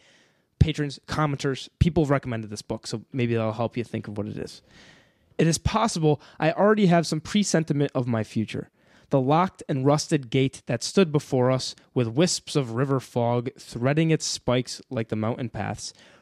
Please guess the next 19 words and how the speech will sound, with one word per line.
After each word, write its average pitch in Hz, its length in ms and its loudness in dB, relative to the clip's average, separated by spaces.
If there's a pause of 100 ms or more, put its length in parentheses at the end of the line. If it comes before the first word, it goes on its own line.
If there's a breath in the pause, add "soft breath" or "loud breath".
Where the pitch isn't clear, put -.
(100)
remains 156 600 2
in 160 200 0
my 170 220 2
mind 113 480 -2
now 110 280 -2
as 113 160 -2
the 117 80 -2
symbol 160 520 -2
of 127 120 -4
my 117 220 -2
exile. 101 600 -10 (400 soft breath)
That 123 160 0
is 156 140 -2
why 107 380 -2
I 117 100 -4
have 113 140 -6
begun 117 300 -4
this 120 160 -4
account 107 420 -8